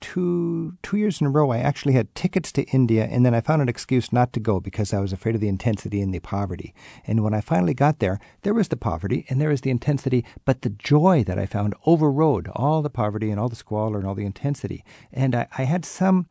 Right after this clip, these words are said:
strange new understanding of a billion people who had a lot of suffering,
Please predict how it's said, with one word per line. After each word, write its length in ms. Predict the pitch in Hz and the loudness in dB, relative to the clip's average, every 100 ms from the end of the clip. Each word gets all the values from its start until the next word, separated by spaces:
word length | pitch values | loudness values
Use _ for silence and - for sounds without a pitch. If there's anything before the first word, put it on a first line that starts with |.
| _ _ _ | _ _ _
strange 1040 | - - - 127 147 170 170 165 160 - | -18 -16 -6 0 2 4 4 2 0 2
new 180 | 120 127 | 2 4
understanding 720 | 127 123 - 113 107 107 104 | 4 0 0 2 2 2 0
of 140 | 98 | 0
a 120 | 92 - 80 | -2 -6 -8
billion 360 | 98 135 160 151 | -2 0 2 0
people 500 | - 120 - 117 120 - | 0 -2 2 0 -2 -8
who 640 | - - 123 113 110 104 101 - _ - | -20 -4 2 4 4 2 -2 -8 _ -6
had 160 | 104 | -2
a 60 | 90 | 0
lot 200 | 101 139 | 2 2
of 80 | 151 | 0
suffering, 580 | - 143 - 143 147 | 0 0 2 0 0